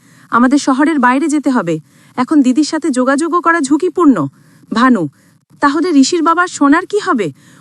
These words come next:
ওই বারো কোটি টাকার সোনা তো এখনো আমরা হাতে পাইনি, ওটা তো ঋষির ব্যাংকারে আছে।" নিশি,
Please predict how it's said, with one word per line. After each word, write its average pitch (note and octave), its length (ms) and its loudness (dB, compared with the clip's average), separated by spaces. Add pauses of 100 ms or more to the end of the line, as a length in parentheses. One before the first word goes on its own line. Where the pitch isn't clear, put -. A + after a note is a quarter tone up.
ওই A#3+ 140 2
বারো G#3 360 0
কোটি C#4+ 320 0
টাকার D4+ 300 0
সোনা C#4+ 360 2
তো F4 100 -4
এখনো E4 320 0
আমরা E4 180 2
হাতে D4+ 280 -2
পাইনি, F#4 440 0 (340)
ওটা C4 160 0
তো F4 120 -2
ঋষির D#4 280 0
ব্যাংকারে C#4+ 460 0
আছে।" F3+ 340 -4 (460)
নিশি, A#3 400 2